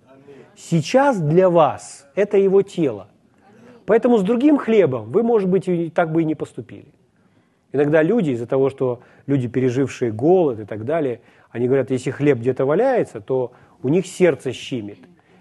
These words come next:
И они готовы подойти, этот хлеб взять. Мы сегодня в другие времена живем. В этом смысле в хлебе нет ничего священного. Нет ничего священного.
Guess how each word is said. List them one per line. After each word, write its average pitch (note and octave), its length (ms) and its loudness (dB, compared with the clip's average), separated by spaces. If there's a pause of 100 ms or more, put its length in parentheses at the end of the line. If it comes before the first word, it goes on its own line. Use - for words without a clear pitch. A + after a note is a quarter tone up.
(160)
И C3 440 0 (260)
они C#3+ 260 2
готовы D3 600 4 (300)
подойти, D3 380 2
этот D#3+ 200 0
хлеб D#3 240 0
взять. B2 540 -2 (180)
Мы G3 120 4
сегодня G3+ 260 2
в - 20 2
другие F#3+ 300 4
времена F3+ 360 2
живем. G2+ 300 -14 (720)
В C#3+ 140 2
этом A#3+ 300 4
смысле A3+ 720 -2
в - 100 -16
хлебе G#3 540 -2
нет B3+ 260 -2
ничего E3+ 340 -4
священного. G#2 720 -12 (1300)
Нет A#3+ 200 -2
ничего G#2+ 300 -10
священного. - 500 -20